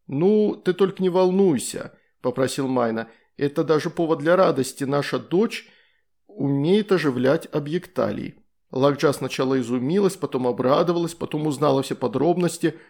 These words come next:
увидела разгром и уцелевших объекталий и принялась читать нотации. «На охоту», ворчала она, выкладывая на стол привезенное из Финляндии. «Ты же сказал, что будешь монографию писать,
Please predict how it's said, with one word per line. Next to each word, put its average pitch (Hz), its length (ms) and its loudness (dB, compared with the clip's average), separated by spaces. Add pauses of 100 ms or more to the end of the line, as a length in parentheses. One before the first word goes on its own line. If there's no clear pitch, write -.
(220)
увидела 147 480 2
разгром 127 800 0
и 147 60 -2
уцелевших 139 640 -2
объекталий 147 720 -2 (220)
и 156 80 -4
принялась 139 540 -2
читать 135 440 -4
нотации. - 720 -6 (680)
«На 147 240 0
охоту», - 640 0 (220)
ворчала 127 580 -2
она, 170 240 -2 (220)
выкладывая 131 560 0
на 123 100 -4
стол 147 280 -4
привезенное 135 680 -2
из - 160 -8
Финляндии. 123 720 -4 (420)
«Ты 214 160 -2
же 175 100 -2
сказал, 185 480 2
что - 200 -2
будешь 185 280 -4
монографию 196 640 0
писать, - 460 -12